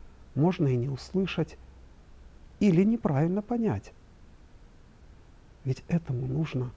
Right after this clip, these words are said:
учиться. Знаете, в личной молитве, когда мы молимся, вот прислушаться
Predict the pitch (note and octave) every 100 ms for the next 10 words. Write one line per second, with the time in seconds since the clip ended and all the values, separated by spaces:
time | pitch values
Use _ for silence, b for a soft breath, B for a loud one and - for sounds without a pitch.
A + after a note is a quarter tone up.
0 | - - - - - - - - - C3+
1 | - E3 F#3 - A#2 - - - - -
2 | - - - - - - - - - -
3 | - G#3 B3 - C3 F3+ B3+ - G3 F3+
4 | G3+ A#3 C4+ - A#2 A#2+ - b b b
5 | b - - - - - D3+ F#3+ F3+ F#3+
6 | A#3+ G#3+ C#3+ - A2+ G#2 - - - -
7 | - b b b b b E3 - G3 -
8 | C#4 C4+ - C#3+ - A#2+